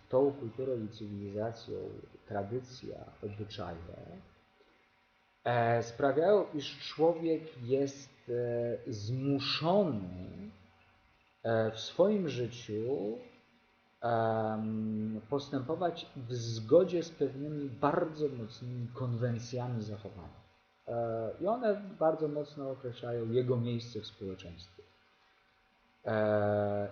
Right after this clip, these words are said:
jego status jako, e, przedstawiciela społeczeństwa, jako obywatela, ale także jako człowieka w ogóle.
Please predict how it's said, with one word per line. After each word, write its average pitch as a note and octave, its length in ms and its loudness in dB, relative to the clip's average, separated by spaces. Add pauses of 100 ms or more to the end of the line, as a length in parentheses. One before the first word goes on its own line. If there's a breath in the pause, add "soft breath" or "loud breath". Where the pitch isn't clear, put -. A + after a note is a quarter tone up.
jego C3 640 10
status A#2+ 580 2
jako, G2 640 -2
e, - 840 -8
przedstawiciela B2 760 2
społeczeństwa, B2 720 -2
jako G#2 280 -6
obywatela, A2 760 -2
ale A#2 260 0
także C3 440 2
jako A#2 260 -2
człowieka G#2+ 440 -8
w G2 120 -6
ogóle. F2+ 280 -8